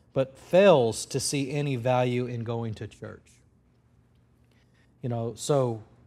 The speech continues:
one of two things. We either don't see the value in going to church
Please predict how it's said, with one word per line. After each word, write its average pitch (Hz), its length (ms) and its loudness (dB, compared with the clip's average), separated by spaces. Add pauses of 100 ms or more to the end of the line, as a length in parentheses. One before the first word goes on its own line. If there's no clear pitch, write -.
(200)
one 170 240 2
of 190 80 -2
two 151 160 -2
things. 107 480 -8 (2500)
We 143 140 -2
either 131 140 0
don't 151 220 -2
see 165 160 -2
the 120 100 -6
value 117 520 0 (2250)
in 131 100 -8
going 135 280 -2
to 101 60 -10
church 110 440 -10